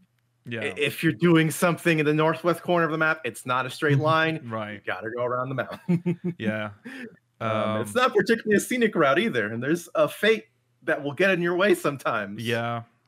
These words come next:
Speaker 1: yeah.
Speaker 3: Yeah.
Speaker 2: Multiple fates, I
Speaker 3: Um,
Speaker 2: should say. <laughs>
Speaker 1: Yeah.
Speaker 3: An example of a zone that's kinda split in two that I think is done a bit better than, like, Yerebania is Thavnair,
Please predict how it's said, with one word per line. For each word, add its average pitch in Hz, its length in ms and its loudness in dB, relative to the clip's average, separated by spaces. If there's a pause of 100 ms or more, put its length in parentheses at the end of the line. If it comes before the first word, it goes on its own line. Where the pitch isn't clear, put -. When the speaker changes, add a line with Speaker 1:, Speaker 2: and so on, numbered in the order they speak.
(120)
Speaker 1:
yeah. 107 280 -4
Speaker 3:
Yeah. 123 320 0
Speaker 2:
Multiple 196 400 2
fates, 185 300 2
I - 40 4
Speaker 3:
Um, 190 60 2
Speaker 2:
should 151 200 -4
say. 120 500 -6
<laughs> - 80 -20
Speaker 1:
Yeah. 107 300 -6 (800)
Speaker 3:
An 185 100 0
example 220 420 -2
of 294 120 2
a 320 60 0
zone 165 240 -2
that's 147 140 -6
kinda 139 260 -6
split 139 240 -4
in 135 100 -2
two 120 200 -4
that 117 180 -6
I - 80 -2
think 117 220 -8
is 120 100 -8
done 110 140 -4
a 110 40 -4
bit 107 240 -6
better 107 280 -2
than, 107 440 -6
like, 98 220 -8
Yerebania 104 760 -6
is 110 300 -8
Thavnair, 113 560 -4